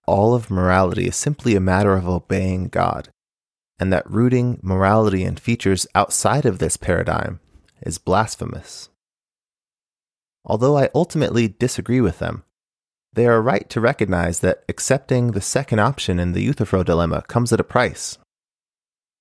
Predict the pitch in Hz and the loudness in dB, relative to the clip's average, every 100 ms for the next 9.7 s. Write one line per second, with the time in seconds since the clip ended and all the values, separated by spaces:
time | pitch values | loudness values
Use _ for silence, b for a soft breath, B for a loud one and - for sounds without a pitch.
0 | _ _ _ _ - 110 117 185 - 110 | _ _ _ _ -2 -2 0 -4 -4 -2
1 | 127 117 - 98 95 90 95 98 95 87 | 2 2 2 2 2 2 0 0 2 0
2 | - - 95 101 - - 98 95 87 82 | -4 -2 2 2 0 -4 0 2 0 -4
3 | - - - 87 82 92 85 85 95 - | -10 -10 -4 -4 -2 0 0 2 0 0
4 | 82 95 123 _ 95 - 92 87 87 76 | -6 -8 -14 _ -6 -4 0 2 2 0
5 | - - - _ _ _ _ _ _ _ | -2 -8 -12 _ _ _ _ _ _ _
6 | _ _ _ _ _ - - 135 120 - | _ _ _ _ _ -4 -4 -2 -4 0
7 | 98 85 - - 107 113 104 98 101 95 | 0 0 -2 0 2 2 4 4 2 0
8 | - 92 82 80 - - 87 - - 104 | -4 -2 0 -2 -4 -2 0 0 0 2
9 | 95 92 90 - - - - | 2 0 -4 -8 -8 -8 -8